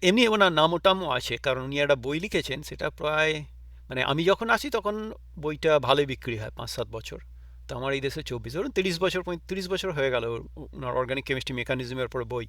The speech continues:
ওই বইটা দিয়ে উনি ওই ইন্ডাস্ট্রিতে যান, ক্লাস টাস করান, ওনার ব্যাগ বয়ে বয়ে গিয়ে আর কি আমার, আহ, ফার্মাসিউটিক্যাল ইন্ডাস্ট্রি, বড় বড় ইন্ডাস্ট্রি সম্পর্কে অনেক কিছু জানানো হয়ে যায় আর কি, ওনাকে ওনার সাথে ট্যাগ, ট্যাগ করে,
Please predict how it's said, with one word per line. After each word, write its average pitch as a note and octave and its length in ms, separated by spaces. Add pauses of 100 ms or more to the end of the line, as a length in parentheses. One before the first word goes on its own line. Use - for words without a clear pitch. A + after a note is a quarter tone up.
(420)
ওই C#3+ 80
বইটা F#3 260
দিয়ে A#3+ 140
উনি A3 180
ওই G3+ 100
ইন্ডাস্ট্রিতে D#3+ 520
যান, D3+ 180
ক্লাস C3+ 240
টাস - 180
করান, C#3 280
ওনার A#2+ 400
ব্যাগ B2+ 300
বয়ে C3+ 180
বয়ে C#3 220
গিয়ে C#3 320
আর B2+ 60
কি A#2+ 200
আমার, A2+ 240
আহ, - 580
ফার্মাসিউটিক্যাল B2 640
ইন্ডাস্ট্রি, A#2+ 360
বড় A2+ 200
বড় A#2+ 120
ইন্ডাস্ট্রি A#2+ 340
সম্পর্কে A#2+ 380
অনেক A2 220
কিছু - 220
জানানো A2 260
হয়ে G#2+ 300
যায় A2+ 100
আর A2+ 60
কি, - 120
ওনাকে A2+ 280
ওনার A2+ 200
সাথে A#2 280
ট্যাগ, A#2+ 200 (400)
ট্যাগ B2 200
করে, - 220